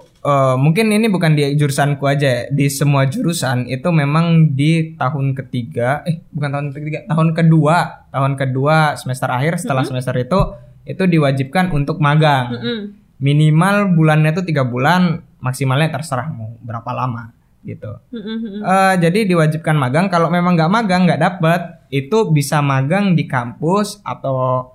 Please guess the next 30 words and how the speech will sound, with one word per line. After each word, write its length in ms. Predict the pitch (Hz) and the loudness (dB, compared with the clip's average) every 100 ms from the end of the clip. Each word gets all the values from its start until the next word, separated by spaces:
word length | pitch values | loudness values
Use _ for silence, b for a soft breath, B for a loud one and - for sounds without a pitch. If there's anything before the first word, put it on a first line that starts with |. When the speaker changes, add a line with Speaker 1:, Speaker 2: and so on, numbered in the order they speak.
| _ | _
Speaker 1:
kalau 260 | _ 117 117 | _ -8 -6
memang 460 | 120 120 117 117 120 | -6 -6 -6 -8 -8
nggak 160 | 110 | -6
magang 280 | 120 117 120 | -4 -4 -6
sama 160 | 113 123 | -4 -6
sekali, 420 | - 131 180 190 | -4 0 0 -2
dia 180 | 139 160 | -2 0
nggak 160 | 139 | 0
bakal 280 | 113 117 120 120 117 117 120 | -2 -6 -4 -4 -6 -8 -4
lanjut. 320 | 127 120 120 | -2 -2 -6
Speaker 2:
Lulus 520 | 214 233 240 226 226 | -4 -2 0 -2 -4
gitu 180 | - - | -6 -4
Speaker 1:
Ah, 380 | 226 226 208 208 | -2 -2 -2 -4
Speaker 2:
ya. 80 | 113 | -2
Speaker 1:
gagal 480 | 139 156 131 120 131 | 0 2 0 -2 -4
udah 160 | 120 | -6
berarti. 320 | 117 117 - 120 _ _ _ _ _ | -8 -10 -12 -16 _ _ _ _ _
Ya, 340 | 160 196 190 165 | -2 2 2 2
dari 200 | 156 156 | 2 4
situ 160 | 165 | 2
aku 160 | 196 208 | 0 2
jadi 240 | 175 202 | 2 2
dapat 200 | 185 156 | 2 2
magang. 680 | 147 135 135 180 220 233 - _ | 0 0 2 2 0 -2 -8 _
Magangnya 440 | 143 139 139 143 | -4 0 0 0
itu 100 | 165 | 0
di 160 | 202 165 | 0 0
advertising 560 | 151 151 139 139 - 135 | 0 -4 -2 -4 -4 -4
agency 480 | 127 131 123 143 | -2 -2 -4 -2
namanya 320 | 165 135 143 | -2 0 0